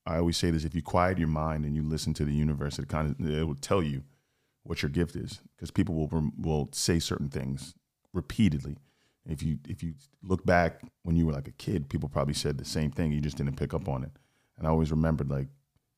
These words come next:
I'd be in rooms and people would be like, "Oh, you know, you have this great speaking voice," or you, you know, "You deal well with people and you're a great networker." I can always, you can put me in a room and I'll figure out something, and, you know, I,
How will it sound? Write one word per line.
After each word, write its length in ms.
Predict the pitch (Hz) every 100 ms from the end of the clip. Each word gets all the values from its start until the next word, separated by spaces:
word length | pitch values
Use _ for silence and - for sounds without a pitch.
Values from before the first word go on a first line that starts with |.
| -
I'd 140 | 76
be 140 | 69 80
in 140 | 71
rooms 340 | 82 82 78 73
and 120 | 71
people 320 | 78 71 71
would 160 | 73 69
be 120 | 71
like, 180 | 69 107
"Oh, 120 | 123
you 180 | 78 85
know, 80 | 80
you 100 | 80 - _ _ _ -
have 120 | 107
this 140 | 95 78
great 220 | 87 82
speaking 480 | - - 87 87 76
voice," 320 | 73 69 69
or 80 | -
you, 160 | 73 71
you 140 | 67
know, 100 | 69
"You 200 | 71 78 - _ -
deal 140 | 87
well 220 | 80 76
with 180 | 73 -
people 460 | - 80 69 76 80
and 160 | 69 - _ _ _ _
you're 100 | - 73
a 20 |
great 220 | 87 80
networker." 520 | 85 76 73 69 69
I 60 | 73
can 120 | 82
always, 200 | 82 82
you 100 | 92
can 100 | 95
put 160 | - 85
me 100 | 90
in 60 |
a 60 | 78
room 200 | 85 82
and 80 | 78
I'll 80 | 78
figure 260 | 85 78
out 140 | 76 69
something, 340 | 80 78 76
and, 240 | 71 69 - _ _ _ _
you 100 | 82
know, 300 | 73 67 - _ -
I, 140 | 80